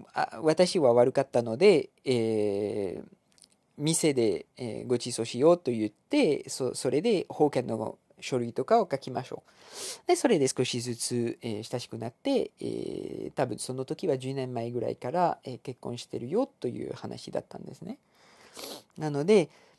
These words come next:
じゃあ、ぶつかりに行くということを決めた時は、きっと、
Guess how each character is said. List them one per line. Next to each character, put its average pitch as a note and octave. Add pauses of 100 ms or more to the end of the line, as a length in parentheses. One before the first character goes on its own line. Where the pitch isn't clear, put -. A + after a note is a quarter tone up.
(840)
じ F3+
ゃ F3
あ、 -
ぶ D#3+
つ G3
か G3+
り G3
に F#3
行 F#3
く C4
と -
い B2
う A#2+ (500)
こ F3+
と E3
を B2+
決 F#3
め F#3
た E3+
時 C#3
は、 G3+
き -
っ - (120)
と、 -